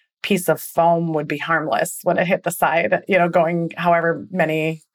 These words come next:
hundreds of miles per hour. And it's kind of unfathomable. But, you know, when we think we know things,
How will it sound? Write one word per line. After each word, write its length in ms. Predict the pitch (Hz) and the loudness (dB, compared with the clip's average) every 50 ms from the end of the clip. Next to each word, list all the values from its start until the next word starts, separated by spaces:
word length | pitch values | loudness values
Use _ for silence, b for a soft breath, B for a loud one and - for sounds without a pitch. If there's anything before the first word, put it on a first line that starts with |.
| _ - | _ -18
hundreds 400 | - - 180 175 170 160 160 151 | -8 -4 -2 0 0 0 0 -2
of 60 | 151 151 | -4 -4
miles 380 | 151 143 143 147 151 151 - | -2 0 0 2 0 0 -2
per 180 | - - 147 147 | -2 0 2 2
hour. 400 | 147 151 156 98 90 87 71 76 | 2 4 2 2 2 2 2 0
And 300 | 80 87 175 170 175 B B B | 2 2 2 0 0 B B B
it's 120 | 175 - | -10 -6
kind 200 | - - 370 349 | -2 0 0 2
of 80 | 330 202 | 2 2
unfathomable. 920 | 190 185 180 - 196 196 233 240 233 - - - - - 62 - - - b b b b b | 0 0 0 0 0 0 0 -2 -2 -4 -2 -2 -2 0 0 0 -2 -4 b b b b b
But, 380 | 196 202 196 175 170 - - | 4 4 4 4 2 0 -2
you 140 | - 196 180 | -2 -2 0
know, 120 | 170 160 | 2 2
when 220 | 170 175 180 180 180 | 2 2 2 2 2
we 100 | 175 175 | 0 0
think 300 | - - 320 320 330 - | 0 0 0 0 2 2
we 80 | 208 | 2
know 260 | 190 185 185 208 254 269 | 2 4 2 2 2 0
things, 540 | - - 180 156 160 160 160 160 160 - | 0 0 0 0 2 0 0 -2 -4 -4